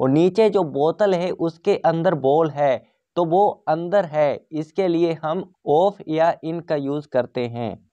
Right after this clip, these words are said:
क्वेश्चन नंबर सत्तर, "Yes, I know how swim।" तो दोस्तों, स्विम में वो सरफेस के ऊपर तैरते हैं, तो इसलिए हमारा आंसर होगा ऑप्शन नंबर दो, to। क्वेश्चन नंबर सत्तर,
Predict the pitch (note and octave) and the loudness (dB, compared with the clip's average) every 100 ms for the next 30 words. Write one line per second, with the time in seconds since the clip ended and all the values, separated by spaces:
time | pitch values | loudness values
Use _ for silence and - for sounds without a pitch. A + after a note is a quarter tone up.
0 | - E3 E3+ - G3+ F3+ E3+ F3+ F3+ - | 0 2 2 0 0 2 0 -2 -2 -2
1 | C#3+ - D#3 C#3+ A2 _ - A2+ C#3 F#3+ | -2 0 2 2 0 _ -16 -6 0 2
2 | G#3+ - - - C#3 F#3 G#3 F#3 G3+ G3 | 2 -2 -14 -6 0 2 2 0 0 0
3 | D#3 F3+ F#3 - D#3 F3 E3 A2 _ _ | 0 0 -2 -4 -2 0 -2 -8 _ _
4 | _ - D#3+ D#3+ F#3 F#3 G#3+ G#3 E3 G3 | _ -6 -2 0 -2 -2 -4 -2 -2 -2
5 | F#3+ E3+ D#3+ E3+ F3+ - D#3+ - F3+ F3+ | -2 -4 -2 -2 -2 -2 -2 0 -2 0
6 | F#3+ - E3 E3 G3 F3 D#3+ D3+ D3 F3 | -2 2 0 2 0 0 2 2 2 0
7 | D#3 C#3+ C#3+ B2+ - _ _ - D3+ C#3+ | 0 0 0 0 -2 _ _ 0 2 4
8 | F3+ F3+ G3+ G#3 E3+ D#3+ E3 D#3 D3+ D#3 | 2 0 2 2 2 0 2 0 -2 -4
9 | D#3 F#3 D3+ D3+ E3 D3 C#3+ C3+ - E3+ | -4 -6 -2 -2 0 0 -2 -4 -2 -2
10 | D3+ D3 D3+ B2 C#3 E3 E3+ _ - D3+ | -2 0 0 2 2 2 0 _ -2 2
11 | D3+ B2+ G2 _ _ _ _ D3+ E3+ F3+ | 2 2 -2 _ _ _ _ 0 0 0
12 | A3 F#3+ F3 E3+ F#3 F#3 - C#3+ - D#3+ | -2 0 -2 0 -2 -2 -4 -4 0 2
13 | D3+ | 2